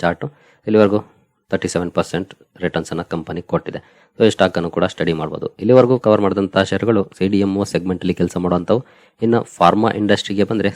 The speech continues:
ಸಾಕಷ್ಟು ಕಂಪನೀಸ್ ಇದಾವೆ. ನೀವು ಇಲ್ಲಿ ನೋಡ್ಬೋದು, ನಾನು ಸ್ಕ್ರೀನರ್ ಅಲ್ಲಿ ಫಾರ್ಮಾಸ್ಯೂಟಿಕಲ್ಸ್ ಕಂಪನೀಸ್ ಅನ್ನ ಓಪನ್ ಮಾಡಿದ್ದೀನಿ. ನೂರ ಎಂಬತ್ತೆಂಟು ಕಂಪನಿಗಳ ಲಿಸ್ಟ್ ಇಲ್ಲಿ ಬಂದಿದೆ. ಇದು according to market cap ಇದೆ, ಇಲ್ಲೇ ನೋಡ್ಬೋದು. ಅಂದ್ರೆ according to market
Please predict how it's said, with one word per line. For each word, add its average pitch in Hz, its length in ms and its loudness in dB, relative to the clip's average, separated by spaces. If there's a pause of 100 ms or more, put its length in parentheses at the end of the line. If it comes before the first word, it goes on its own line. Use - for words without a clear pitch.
(120)
ಸಾಕಷ್ಟು - 580 -4
ಕಂಪನೀಸ್ 85 360 -4
ಇದಾವೆ. 78 180 -2 (320)
ನೀವು 85 140 -4
ಇಲ್ಲಿ 90 160 4
ನೋಡ್ಬೋದು, 95 320 2
ನಾನು 90 200 0
ಸ್ಕ್ರೀನರ್ 95 380 0
ಅಲ್ಲಿ 92 100 2 (100)
ಫಾರ್ಮಾಸ್ಯೂಟಿಕಲ್ಸ್ 90 640 -2
ಕಂಪನೀಸ್ 85 360 -4
ಅನ್ನ 87 160 -4
ಓಪನ್ 85 200 -4
ಮಾಡಿದ್ದೀನಿ. 92 260 -4 (260)
ನೂರ 107 180 2 (220)
ಎಂಬತ್ತೆಂಟು 95 520 -2 (680)
ಕಂಪನಿಗಳ 90 400 -2 (260)
ಲಿಸ್ಟ್ - 280 -4 (180)
ಇಲ್ಲಿ 87 200 -2
ಬಂದಿದೆ. 78 260 -6 (160)
ಇದು 117 120 4 (160)
according 98 360 0
to 98 60 -2 (140)
market 87 400 -2
cap 82 180 -2
ಇದೆ, 78 80 -4 (260)
ಇಲ್ಲೇ 92 220 2
ನೋಡ್ಬೋದು. 80 320 -4 (440)
ಅಂದ್ರೆ 117 200 0
according 98 300 2
to 92 120 -2
market 87 240 -2